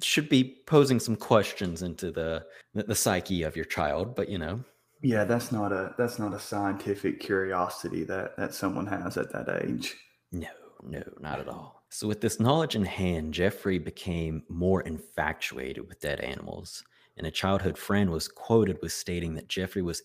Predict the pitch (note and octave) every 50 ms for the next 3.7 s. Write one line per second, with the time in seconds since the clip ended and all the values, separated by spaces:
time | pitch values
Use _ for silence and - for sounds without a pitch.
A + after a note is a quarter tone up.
0 | _ - A2 A2+ G#2+ - G#2+ - - - - - F2 E2+ - - - F2 E2+ D#2+
1 | - - F2 F2 E2+ - - F#2+ G2+ G2+ G#2+ G2+ G2 F#2+ F#2 F#2 F2+ F2+ - -
2 | _ _ _ _ _ _ - - - D#3 D#3 D3+ - - - - _ _ _ _
3 | _ _ - - - - - C3 C#3 D3 C#3 - - -